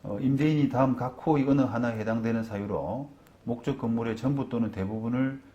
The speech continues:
철거하거나 재건축하기 위해서 목적 건물의 점유를 회복할 필요가 있는 경우 가하다 이렇게 돼 있어요. 근데 보통은 이제 이게 그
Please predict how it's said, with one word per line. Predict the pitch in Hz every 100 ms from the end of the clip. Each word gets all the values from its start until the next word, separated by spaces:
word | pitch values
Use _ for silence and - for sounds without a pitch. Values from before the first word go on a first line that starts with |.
| -
철거하거나 | - 160 156 139 95 87 73 69 - - -
재건축하기 | 110 120 127 127 113 104
위해서 | 90 87 82 80 127 151 - - -
목적 | 117 127 135
건물의 | 120 113 113 101 - -
점유를 | - 117 123 123 147 156 - - -
회복할 | 190 175 131
필요가 | - 104 98
있는 | 85 82
경우 | 76 73 67 64 - _ _ _ _ _ _ _ _ _ _ _
가하다 | - 92 87 - - - -
이렇게 | 107 -
돼 | 80
있어요. | - - 82 123 156 - - - -
근데 | 113 107 92 - - - - -
보통은 | 113 160 175 170 139
이제 | 127
이게 | 120 120 110 - - - - - - _
그 | - 107 104 104 98 95